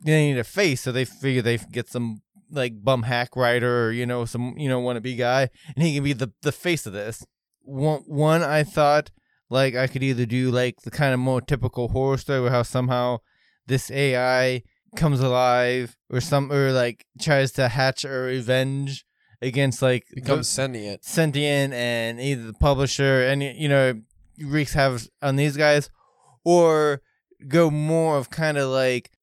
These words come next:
Speaker 1: the, uh, literature kinda route and, like, how people are giving 'em, like, shit, and it's like, and try to play that, uh, like, that, uh, how similar it would be just to, like, people. It's like, this thing didn't ask to be created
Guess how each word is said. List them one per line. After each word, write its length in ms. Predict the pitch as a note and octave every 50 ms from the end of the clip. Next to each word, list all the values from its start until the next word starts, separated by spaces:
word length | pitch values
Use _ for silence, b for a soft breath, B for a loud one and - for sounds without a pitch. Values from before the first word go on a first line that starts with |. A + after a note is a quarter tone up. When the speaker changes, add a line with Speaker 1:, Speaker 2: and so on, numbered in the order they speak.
| _
Speaker 1:
the, 960 | - B2 C3+ C#3+ C#3 C3+ B2+ B2 A#2+ A#2 A2+ A2 A2 G#2+ G#2+ G#2 F#2+ F#2 - - -
uh, 220 | A#2+ A#2+ A#2 A#2
literature 500 | B2 C3 D3+ E3+ F3 E3 - - D#3+ C#3
kinda 340 | - - C#3+ C#3 C3+ C3 B2
route 520 | A#2+ B2 A#2+ A#2+ A#2+ A#2+ A#2+ A#2+ A#2+ - _ _ -
and, 160 | D#3+ D3+ D3+
like, 160 | C#3+ C#3 B2+
how 120 | D3 C#3+
people 300 | C3 - D#3+ C#3 A#2 C3+ C3
are 40 | B2+
giving 220 | A#2+ D3 D3 C#3+
'em, 100 | C3+ B2+
like, 220 | B2+ A#2+ A#2 A2+
shit, 340 | - - - - D#3 E3 D#3
and 120 | C#3 C3+ C3
it's 160 | B2 - -
like, 420 | C#3 C3 B2+ B2 B2 G#2+ - - _ _ _ - D3
and 180 | D3+ D3+ D3
try 260 | - E3 D#3 D3 D3 C#3
to 760 | B2+ - - - D#3+ D3+ C#3+ C3 B2+ B2+ B2+ B2 B2 A#2 _ _ _ _ _ -
play 320 | - - E3 E3 D#3+ D3+
that, 320 | C#3+ C#3 C#3 C3+ B2+ B2 A2+
uh, 380 | B2+ B2+ A#2+ A2 G#2+ G#2 F2+ - -
like, 240 | C3+ C#3+ C#3 - -
that, 180 | C#3+ C3+ B2+
uh, 280 | A2+ G#2+ G2+ G2+ G2+ G2 _ _ _ _ _ _ _
how 380 | - E3 D3+ D3 C#3+ C#3 C3+ A#2 -
similar 380 | - - - E3+ E3 D#3 D3
it 40 | C#3+ C#3+
would 120 | C#3 A#2+
be 200 | C3 C#3 C#3 C#3
just 360 | C3 A2+ C3 C#3+ C3+ - - -
to, 160 | C#3 B2+ B2
like, 260 | A#2+ A#2+ A2+ - -
people. 320 | - F3 F3 C#3 C#3 C3
It's 160 | C3 - - -
like, 340 | C#3 B2 A#2 A#2 A2 _ b b b b b b
this 160 | C#3+ D#3 D3 -
thing 420 | - F3 E3+ D#3+ D#3 D3 C#3 C#3
didn't 300 | C3 D3+ D3 C#3 C3 A#2 -
ask 520 | C3 D3 D3+ D3+ D3+ D3 C#3+ - - - -
to 80 | - C#3+
be 180 | B2 C3+ B2+ -
created 640 | - - C#3 C3 B2+ B2 A#2 A#2 A#2+ A#2 A#2 -